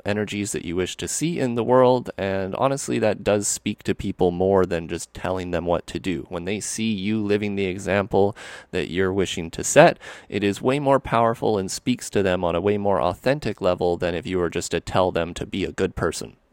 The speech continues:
And so I have a quote quote lined up for you, and this is from December twenty-fifth, two thousand ten, and this talks about the same ideas of how you came here to love, not necessarily to fix things. So they state,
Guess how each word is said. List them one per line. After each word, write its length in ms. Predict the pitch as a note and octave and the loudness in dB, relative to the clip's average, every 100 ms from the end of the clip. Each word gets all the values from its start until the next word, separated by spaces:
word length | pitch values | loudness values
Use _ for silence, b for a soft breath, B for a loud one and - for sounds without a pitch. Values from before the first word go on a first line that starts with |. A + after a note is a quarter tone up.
| _ - | _ -6
And 200 | - G#2+ | -2 2
so 220 | - A#2 | 10 12
I 100 | G#2+ | 12
have 400 | B2 B2 A#2+ A#2+ - | 8 6 4 4 2
a 260 | G#2 G2 F#2+ | 6 6 6
quote 600 | - B2 G2+ G2 A2+ - - _ _ - | 2 6 8 8 6 2 -6 _ _ -6
quote 380 | - G2 C3+ - | 4 6 6 0
lined 380 | G#2 G2+ F#2 F#2+ - | -4 -2 0 0 2
up 180 | G2 | 2
for 260 | - F#2 E2+ | 0 0 2
you, 300 | E2+ G2 F3 | 2 0 -2
and 220 | C#2 F#2 | -4 -6
this 200 | F#2+ - | -6 -6
is 120 | F#2 | -6
from 240 | - G2 F2+ | -2 -2 -2
December 420 | F#2 - F#2+ F#2 | -4 -4 -2 -2
twenty-fifth, 680 | - F#2 E2+ - F#2 C3 - | -4 -4 -4 -4 -2 -2 -4
two 160 | - F2 | -8 -4
thousand 480 | F2+ E2+ E2 D#2+ | 0 0 -2 -10
ten, 340 | - D#3 D#3 D3+ | -2 0 0 0
and 160 | C3+ | 0
this 140 | D#3+ - | 0 0
talks 340 | C#3+ C#3 - | 2 2 2
about 300 | A#2+ A2+ G#2 | 4 6 4
the 100 | G2+ | 2
same 300 | - G#2+ G2+ | -2 -2 0
ideas 560 | F#2+ F#2 G#2+ G2+ F#2 F2 | 0 0 2 4 4 0
of 140 | F2+ | -4
how 160 | A2+ A#2+ | 0 2
you 180 | B2 B2+ | 2 0
came 300 | A#2+ G#2+ G#2 | -2 -4 -2
here 220 | G#2 G2+ | -2 -2
to 140 | - | -2
love, 560 | G2 A#2+ C3 F#2 B2 - - | 0 6 8 8 4 -2 -6
not 180 | F#2+ - | -4 -4
necessarily 720 | G2 - G#2+ - G#2 G2+ G#2 | -6 -6 -6 -2 0 0 -2
to 140 | - G#2 | -4 -6
fix 380 | - B2+ - - | -2 -4 -4 -6
things. 420 | D2 G1+ - - B B B B | -6 -6 -12 -14 B B B B
So 380 | - G#2+ G2+ | 2 6 6
they 200 | F#2 F2 | 6 0
state, 500 | E2+ - A2 B2 - | -4 -2 0 0 -4